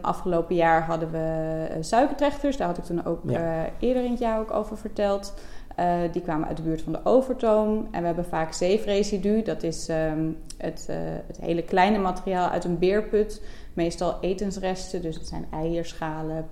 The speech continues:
Speaker 1: pitten, eh, botjes, dat soort dingen. Ehm, van de opgraving van Onze Lieve Heer op Zolder hier in, in het centrum.
Speaker 2: Toen dat verbouwd werd?
Speaker 1: Ja, ja, klopt.
Speaker 2: Oh, ja,
Speaker 1: Ja.
Speaker 2: oké.
Speaker 1: Archeologisch
Speaker 2: Ja.
Speaker 1: onderzoek wordt meestal gedaan, ehm,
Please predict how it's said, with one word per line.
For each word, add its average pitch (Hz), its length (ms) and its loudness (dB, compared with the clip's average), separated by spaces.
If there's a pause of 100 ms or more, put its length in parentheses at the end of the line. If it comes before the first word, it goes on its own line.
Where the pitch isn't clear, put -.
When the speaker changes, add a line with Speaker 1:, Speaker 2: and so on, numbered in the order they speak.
Speaker 1:
pitten, 160 460 0 (420)
eh, 175 80 -4 (280)
botjes, 175 420 2
dat 165 200 -2
soort 180 200 -6
dingen. 170 420 0 (100)
Ehm, 170 360 -2 (120)
van 202 120 -2
de 202 60 0
opgraving 208 460 0
van 196 140 -4
Onze 208 260 -2
Lieve 202 160 -2
Heer 190 180 0
op 185 120 -6
Zolder 175 340 0
hier 175 300 0
in, 175 160 -6
in 175 100 -2
het 170 140 -4
centrum. 156 520 -2 (300)
Speaker 2:
Toen 143 180 6
dat 135 200 10
verbouwd 131 460 4
werd? - 540 -4 (160)
Speaker 1:
Ja, 269 140 6 (240)
ja, 254 120 6 (180)
klopt. 190 320 2 (100)
Speaker 2:
Oh, 139 100 0
ja, 220 80 0
Speaker 1:
Ja. 214 100 6
Speaker 2:
oké. - 160 0 (260)
Speaker 1:
Archeologisch 226 380 6
Speaker 2:
Ja. - 60 -6
Speaker 1:
onderzoek 233 320 2
wordt 214 160 2
meestal 202 300 2
gedaan, 175 500 2 (100)
ehm, 170 380 0